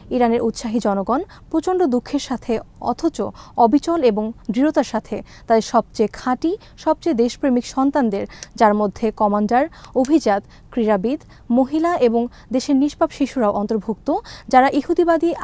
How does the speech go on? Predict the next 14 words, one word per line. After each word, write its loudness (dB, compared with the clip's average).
আগ্রাসী 0
শাসনের -4
চাপিয়ে 0
দেওয়া 2
যুদ্ধের 0
সময় -2
শহীদ -4
হয়েছিলেন, -4
তাদের 2
কাঁধে 2
তুলে 0
নিয়েছেন -4
এবং 2
অবর্ণনীয় 2